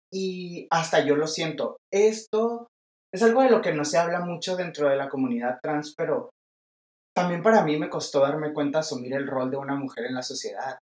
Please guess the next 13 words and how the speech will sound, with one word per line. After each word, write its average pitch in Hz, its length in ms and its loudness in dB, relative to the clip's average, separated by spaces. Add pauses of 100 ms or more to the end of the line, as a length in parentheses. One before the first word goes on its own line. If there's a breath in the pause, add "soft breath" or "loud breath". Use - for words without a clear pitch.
(240)
y, 143 420 -2
y 143 40 0
de 139 160 2
levantarme 135 760 -2
y 156 40 -6
sentirme 143 640 -4
como 143 180 -2
una 127 160 -2
mujer, 127 400 -6
de 127 100 -4
levantarme 151 840 -2 (340)
y 143 100 -6
decir, 131 600 -2